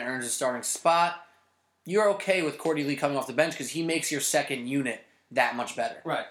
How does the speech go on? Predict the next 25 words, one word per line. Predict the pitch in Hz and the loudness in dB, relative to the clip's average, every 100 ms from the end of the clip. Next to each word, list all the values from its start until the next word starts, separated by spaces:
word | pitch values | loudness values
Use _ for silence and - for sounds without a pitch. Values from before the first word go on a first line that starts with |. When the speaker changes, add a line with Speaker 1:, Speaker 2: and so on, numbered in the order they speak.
| - | -14
Speaker 1:
So | - 160 147 147 | 2 4 4 4
I | 160 - | 4 4
think | 220 | 2
this | 202 170 | 0 0
is | |
the | 175 | 0
most | 170 143 | 0 0
realistic | 147 151 151 160 | 2 2 2 2
option | 160 160 156 | 2 2 -2
for | |
the | 165 | -4
Knicks, | 160 165 - - _ _ - | 0 -2 -2 -10 _ _ -2
going | 147 151 151 | 2 2 0
with | 143 | 0
the | 147 139 - | 0 0 2
Patty | 143 143 | 2 2
Mills | 139 135 135 135 | 0 0 0 -2
or | 127 120 | -2 0
Darren | 131 127 135 | 2 2 0
Collison | 139 131 139 139 139 139 _ - | 2 2 0 -4 -6 -8 _ -8
and | 123 | -4
drafting | 120 131 131 147 | 2 2 2 -2
a | 139 | -4
point | 160 156 | -2 2
guard. | 165 170 170 | 2 0 -4